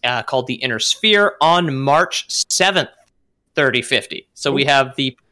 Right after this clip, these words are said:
Speaker 1: pre-anniversary, uh, next week.
Speaker 2: Sure. Yeah.
Speaker 1: Basically.
Speaker 2: Look
Speaker 1: So we
Speaker 2: forward
Speaker 1: can
Speaker 2: to it.
Speaker 1: celebrate, we can celebrate the contact with the barb-, the barbarian horde. And
Speaker 2: Yeah, everybody celebrate by, uh, running to the apartment building next to yours and, and kicking in the door and just raiding their shit.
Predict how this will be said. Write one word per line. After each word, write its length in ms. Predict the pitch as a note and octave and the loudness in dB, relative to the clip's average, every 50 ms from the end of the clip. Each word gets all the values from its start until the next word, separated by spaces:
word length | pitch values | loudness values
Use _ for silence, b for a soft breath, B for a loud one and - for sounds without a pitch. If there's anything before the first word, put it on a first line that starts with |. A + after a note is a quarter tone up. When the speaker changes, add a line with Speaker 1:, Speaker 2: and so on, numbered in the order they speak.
| _ _ | _ _
Speaker 1:
pre-anniversary, 1500 | - - - - B3 B3 A#3+ A#3 A3 G#3 F#3+ F3 D#3+ D#3 D3+ C3+ D3 D3 C#3+ D3 - - C#3 B2 A#2 A2+ A2+ A2 - _ - | -12 -6 -4 -2 0 2 4 4 4 4 4 4 4 2 2 2 0 0 0 0 -2 -2 0 0 2 0 0 -2 -4 _ -2
uh, 220 | G#2+ A2 A2 A2+ | -2 0 0 0
next 320 | A2+ B2 A#2 A2+ - - B2+ | -2 -4 -6 -6 -6 -8 -6
week. 380 | A2+ A2+ G2+ - - - _ _ _ _ _ | -4 -4 -4 -6 -8 -16 _ _ _ _ _
Speaker 2:
Sure. 240 | - G3 B3 - - _ _ _ _ | -10 -10 -10 -10 -14 _ _ _ _
Yeah. 160 | _ - A3+ - - _ _ _ _ - | _ -10 -10 -10 -14 _ _ _ _ -4
Speaker 1:
Basically. 460 | - - - - - - _ - - | -4 -4 -4 -8 -12 -18 _ -20 -14
Speaker 2:
Look 80 | - | -6
Speaker 1:
So 60 | - D3+ | -4 -2
we 60 | D3+ D3+ | -2 0
Speaker 2:
forward 80 | F#3 D#3 | -2 -2
Speaker 1:
can 80 | C#3 | -2
Speaker 2:
to 60 | B2 | -2
it. 20 | - | 0
Speaker 1:
celebrate, 520 | - C#3+ C#3+ C3+ - B2+ B2 A2 A2 - _ _ - | 2 2 2 2 0 0 0 0 -2 -4 _ _ -10
we 100 | D#3+ - | -8 -6
can 100 | D3+ C#3+ | -6 -2
celebrate 400 | - E3+ C#3+ C#3 A#2+ C3 A#2+ - | 0 0 0 2 2 2 0 0
the 60 | - | -2
contact 400 | - C#3 B2+ A#2 - A#2+ A2 - | -2 0 0 2 0 -2 -2 -2
with 80 | C3 | -4
the 60 | B2 A#2 | -4 -2
barb-, 260 | A#2 A2+ A2+ - - - | -2 -2 -2 -2 -6 -6
the 120 | C#3 D3 | -6 -4
barbarian 540 | B2 B2+ B2 A#2+ A#2 B2+ C3+ C3+ C3+ C3 B2 | 0 0 0 0 2 2 2 4 2 2 0
horde. 420 | A#2 A#2+ C3 A#2+ A2 G2+ G2 - b b b b b _ _ - | 0 -2 -2 -2 -2 -2 -6 -8 b b b b b _ _ -4
And 360 | - G#3 F#3+ C3+ A#2 A2+ G#2 - | 0 0 2 2 0 -2 -4 -6
Speaker 2:
Yeah, 80 | C3 - - _ _ | -8 -10 -10 _ _
everybody 400 | C3+ C#3 C#3+ D#3+ D#3 F3 F3 D#3+ | -2 -2 0 2 2 2 2 2
celebrate 540 | - E3+ D#3+ E3+ E3+ D#3+ F3 F3 F3+ F3 - | 2 2 4 4 4 4 4 2 2 0 0
by, 460 | D#3+ C#3+ C3+ C3 C3 B2+ B2+ B2+ B2 | 2 4 4 4 4 4 4 4 4
uh, 560 | A#2 A#2+ B2 B2 A#2+ A#2+ A#2+ A#2+ A#2+ A2 D#2 - _ _ _ _ _ | 4 4 4 4 4 4 4 2 2 0 -2 -8 _ _ _ _ _
running 440 | B2 B2 C#3 C#3+ D3+ D#3 D#3 D#3 D3 | -4 0 0 2 2 4 2 2 0
to 340 | - - D3 C#3+ C#3+ C#3+ C#3 | 0 -2 -2 0 0 0 -2
the 100 | C3 C3 | -2 -2
apartment 360 | B2 - C3+ C3+ C3+ C#3 A#2 | -2 -2 -2 -2 -2 -2 -2
building 260 | C3+ C3 B2+ B2+ A#2+ | -2 -2 0 0 0
next 220 | B2 C3 B2+ - - | 0 -2 -4 -4 -6
to 80 | B2+ | -4
yours 400 | A#2+ B2+ D#3 F#3+ A3+ A#3 - - | -2 0 0 0 -2 -4 -6 -4
and, 260 | B2+ A#2 A#2 A2+ A2+ | -4 -2 -2 -2 -4
and 220 | D2+ G#2+ A2+ G#2+ - | -4 -4 -6 -6 -6
kicking 240 | - C3+ - D3 C#3 | -6 -4 -2 0 0
in 80 | C3 | 0
the 80 | B2 A2 | 0 0
door 400 | - A2+ B2+ D#3 F3+ G3 F#3 D#3 | 0 0 0 2 2 0 0 0
and 160 | B2 A2+ A2 | -2 -2 -4
just 220 | A#2 A2 - - | -6 -8 -12 -14
raiding 360 | - - A#2+ B2+ C#3 C3 B2+ C3 | -10 -6 -4 -4 -2 -2 -2 -2
their 140 | C3 B2 | -2 -2
shit. 320 | A2 - D#3+ C#3+ B2 - | -2 -4 -4 -6 -6 -8